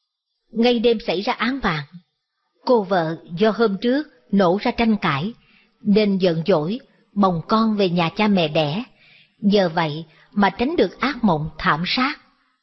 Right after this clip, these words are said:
Xem bề ngoài thì đây là vụ án rõ ràng, có chứng cứ vô cùng xác thực. Việc kiểm sát đã lấy khẩu cung, toàn bộ chứng cứ hoàn chỉnh, có đủ vật chứng, nhân chứng.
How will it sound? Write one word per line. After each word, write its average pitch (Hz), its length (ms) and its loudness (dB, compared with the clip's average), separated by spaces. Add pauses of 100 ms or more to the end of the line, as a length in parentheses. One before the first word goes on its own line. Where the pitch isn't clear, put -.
(440)
Xem 208 380 0
bề 180 200 0
ngoài 151 320 -2 (420)
thì 190 140 2
đây 190 220 2
là 185 120 2
vụ 170 220 0
án 233 380 0
rõ 170 260 2
ràng, 156 280 -4 (560)
có 254 180 2
chứng 277 200 0
cứ 285 240 2 (120)
vô 254 260 2
cùng 180 200 0
xác - 280 -8
thực. 196 160 -2 (1080)
Việc 185 260 2
kiểm 185 180 2
sát 254 280 -2 (240)
đã 185 160 0
lấy 226 140 0
khẩu 180 240 0
cung, 202 340 0 (600)
toàn 202 300 0
bộ 190 180 2
chứng 285 240 -4
cứ 320 240 0
hoàn 190 320 -2
chỉnh, 190 280 0 (440)
có 302 120 2
đủ 226 160 2
vật 208 320 -4
chứng, 285 280 -4 (100)
nhân 208 360 0
chứng. 254 280 0